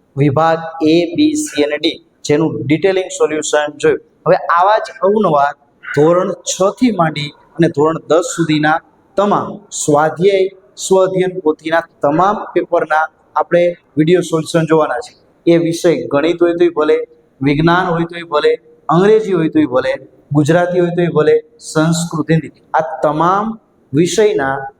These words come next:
તમામ ધોરણના સ્વ અધ્યયન પોથીના વીડિયો સોલ્યુશન તમને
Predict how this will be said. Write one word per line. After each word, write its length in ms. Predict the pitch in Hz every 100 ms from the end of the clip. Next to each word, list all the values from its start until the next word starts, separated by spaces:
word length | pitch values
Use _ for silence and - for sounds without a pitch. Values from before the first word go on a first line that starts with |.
| _
તમામ 460 | 160 160 170 170 165
ધોરણના 760 | 127 143 196 185 139 127 131 - _ -
સ્વ 340 | - 185 196
અધ્યયન 320 | 190 185 185 156
પોથીના 540 | 151 160 156 160 - 127
વીડિયો 280 | 139 208
સોલ્યુશન 480 | 202 170 156 147 143 139 _ _ -
તમને 220 | 180